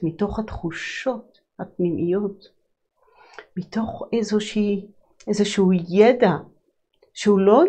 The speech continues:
ידע בהכרח מתוך הניסיון המוכר שלנו של חוויות חיינו, שבא הרבה פעמים מהשכל, אלא זה ידע שנובע ממקום הרבה יותר רחב, מקום שמסוגל לראות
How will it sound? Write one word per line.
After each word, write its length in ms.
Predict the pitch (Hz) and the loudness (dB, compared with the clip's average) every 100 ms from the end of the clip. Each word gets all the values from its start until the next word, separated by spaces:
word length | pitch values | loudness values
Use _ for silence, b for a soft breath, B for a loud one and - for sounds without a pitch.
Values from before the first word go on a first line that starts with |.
| 339 | 4
ידע 320 | 226 226 220 | 4 4 4
בהכרח 600 | 190 170 165 185 185 - | 4 2 2 2 2 2
מתוך 360 | 170 170 185 196 | -2 0 -2 0
הניסיון 580 | 165 165 - 170 160 185 | -2 -4 -2 -2 0 0
המוכר 920 | 180 160 160 - - 208 202 196 190 | 0 -2 -6 -16 -8 -2 0 2 0
שלנו 540 | 180 180 170 175 175 | 0 0 2 4 2
של 240 | 175 180 170 | 0 -2 -4
חוויות 500 | - 170 170 165 170 | -4 -2 2 2 0
חיינו, 540 | - 175 160 165 165 | -4 -2 0 0 -2
שבא 280 | 165 180 165 | -4 0 2
הרבה 260 | 160 160 160 | 2 0 0
פעמים 400 | 175 160 156 151 | 2 2 0 0
מהשכל, 720 | 139 143 - 208 208 - - _ _ _ _ _ _ _ _ _ _ _ _ _ 190 | -4 -6 -6 -6 -6 -10 -10 _ _ _ _ _ _ _ _ _ _ _ _ _ -2
אלא 120 | 190 | -2
זה 120 | 180 | 0
ידע 360 | 170 196 214 254 | 2 2 2 0
שנובע 500 | - 175 160 180 190 202 | 0 0 0 2 4 4
ממקום 800 | 175 165 - - 208 214 208 B B B | 2 -2 -6 -2 0 0 -4 B B B
הרבה 300 | 170 156 160 | -6 -4 -2
יותר 320 | 175 180 202 | -2 -2 -4
רחב, 380 | 202 - 180 175 180 - _ _ _ _ _ _ _ _ _ _ _ _ - | -4 -10 -10 -12 -14 -20 _ _ _ _ _ _ _ _ _ _ _ _ -12
מקום 320 | 180 196 185 | -4 0 0
שמסוגל 640 | 185 180 175 - 175 175 | 0 -4 -4 -10 -4 -2
לראות 800 | 185 175 151 - - 196 208 - | 0 0 -4 -10 -4 -4 -4 -10